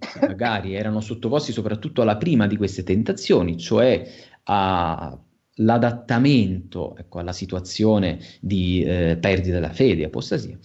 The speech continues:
oggi, eh, si rischiano di cadere piuttosto nella seconda.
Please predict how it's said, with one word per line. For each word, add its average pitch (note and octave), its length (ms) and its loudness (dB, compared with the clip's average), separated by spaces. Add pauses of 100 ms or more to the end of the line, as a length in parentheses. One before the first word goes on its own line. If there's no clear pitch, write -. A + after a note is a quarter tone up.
(340)
oggi, F3 500 4
eh, - 80 -6
si - 180 -4
rischiano G#2 360 -2
di A#2+ 100 -2
cadere F#2 380 0
piuttosto - 880 -6 (260)
nella F#2+ 280 0
seconda. D#2 640 0